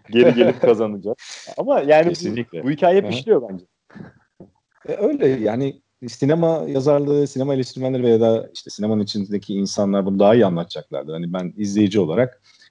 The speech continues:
Speaker 2: onun bir böyle, ım, nasıl desem, önceden hesaplanmış, kurgulanmış bir düzeni var ya. İşte hikaye şurada şey olur, crescendosu olur, bilmem nesi olur. Ee, araya bir, bir şey girer, yan öyküler. Ama orada bence kritik mesele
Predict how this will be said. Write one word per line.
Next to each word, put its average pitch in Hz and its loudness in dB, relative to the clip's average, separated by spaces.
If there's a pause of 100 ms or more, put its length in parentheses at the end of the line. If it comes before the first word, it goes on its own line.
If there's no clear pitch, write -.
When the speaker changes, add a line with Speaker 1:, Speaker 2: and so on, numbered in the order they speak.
(160)
Speaker 2:
onun 113 4
bir 110 2
böyle, 110 4 (160)
ım, 95 -12 (240)
nasıl 113 -4
desem, 107 -6
önceden 110 0 (560)
hesaplanmış, 113 -2
kurgulanmış 110 -2
bir 110 -6
düzeni 117 2
var 151 8
ya. 95 -2 (320)
İşte - -10
hikaye 95 0
şurada 90 -4
şey 98 -2
olur, 87 -4 (100)
crescendosu 101 0
olur, 95 -2
bilmem 95 -2
nesi 98 -4
olur. 98 0 (100)
Ee, 67 -8
araya 202 4
bir, 98 0
bir 180 -8
şey 98 2
girer, 92 -2
yan 101 0
öyküler. 92 0 (140)
Ama 139 2 (340)
orada 139 4
bence 160 2
kritik 156 -6
mesele 131 -4